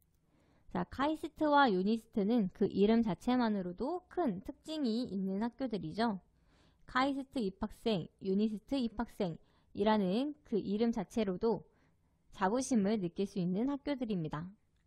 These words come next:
자, 그렇다면 우선 카이스트 정시 전형부터 살펴보도록 하겠습니다. 일단 카이스트는 군 외 모집으로 가,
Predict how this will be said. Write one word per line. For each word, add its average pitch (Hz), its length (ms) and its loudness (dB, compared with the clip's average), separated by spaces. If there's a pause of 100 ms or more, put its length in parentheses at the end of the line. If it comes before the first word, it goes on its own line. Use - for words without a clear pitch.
(720)
자, 220 140 -4
그렇다면 254 840 0
우선 196 380 -4 (100)
카이스트 294 840 -4
정시 202 340 -4
전형부터 240 800 -4
살펴보도록 240 640 -4
하겠습니다. 185 720 -4 (1800)
일단 294 360 -2
카이스트는 302 800 -2
군 233 380 0
외 247 200 2
모집으로 185 840 -4 (140)
가, 196 380 -2